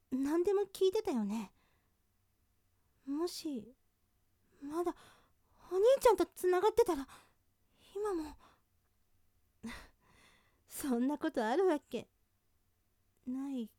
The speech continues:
こともない。いや、ご主人様ならあり得るかも。って、もうお客様が来る時間だよ。着替えて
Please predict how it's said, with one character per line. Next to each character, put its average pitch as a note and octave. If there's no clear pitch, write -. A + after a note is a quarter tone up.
こ A3
と B3
も G#3
な G3
い。 A3+
い E4
や、 F4+
ご F4
主 F#4+
人 G4+
様 C#4
な C4+
ら A#3+
あ A#3+
り C#4+
得 D#4
る C4
か -
も。 G3+
っ -
て、 D#4
も F#4+
う F4+
お -
客 G#4+
様 B4
が E4
来 -
る G4+
時 -
間 F#4+
だ G4
よ。 G4+
着 -
替 F4+
え G#4
て C4